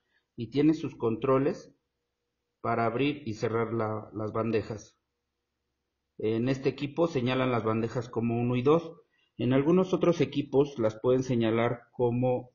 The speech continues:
A y B, pero es lo mismo. Después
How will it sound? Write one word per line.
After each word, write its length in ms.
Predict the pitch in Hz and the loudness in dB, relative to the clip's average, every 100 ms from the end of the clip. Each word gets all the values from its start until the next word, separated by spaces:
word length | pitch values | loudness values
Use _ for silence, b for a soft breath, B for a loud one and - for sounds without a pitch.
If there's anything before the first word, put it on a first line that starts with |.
| _ | _
A 220 | 117 117 | 0 2
y 140 | 113 | 0
B, 380 | 120 156 160 - _ _ _ _ | 4 4 2 -12 _ _ _ _
pero 280 | 113 113 113 | -2 2 4
es 140 | 110 113 | 2 0
lo 100 | 107 | -2
mismo. 380 | 107 107 104 - _ _ _ _ _ _ _ _ _ _ | -2 -4 -10 -12 _ _ _ _ _ _ _ _ _ _
Después 760 | 123 123 - 156 190 220 - | 0 0 4 6 6 2 -8